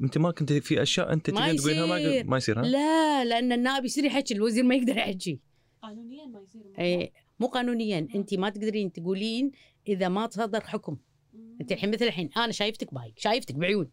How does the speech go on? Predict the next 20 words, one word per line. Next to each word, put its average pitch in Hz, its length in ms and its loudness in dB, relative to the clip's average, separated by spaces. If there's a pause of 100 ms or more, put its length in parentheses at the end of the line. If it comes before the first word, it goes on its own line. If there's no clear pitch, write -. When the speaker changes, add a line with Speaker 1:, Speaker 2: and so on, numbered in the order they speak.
Speaker 2:
ها؟ 110 160 2
Speaker 1:
إيه. 104 60 4
Speaker 2:
شايفتك 101 280 0
ومصورتك. - 680 0 (280)
أقدر 185 260 0
أك-، - 420 -6
أتكلم 185 600 2
إنك 170 220 -2
بايك؟ 208 280 -4 (360)
Speaker 1:
ما 107 120 -2
يصير، 95 200 -4
ها؟ 104 120 -10 (100)
Speaker 2:
تقدر - 140 -10
Speaker 1:
ما 175 60 -4
يصير. - 160 -6
Speaker 2:
ترفع 226 80 -6
علي 202 180 -2
قضية 254 260 -2
Speaker 1:
أها. 240 60 0
Speaker 2:
تشهير. 254 440 -2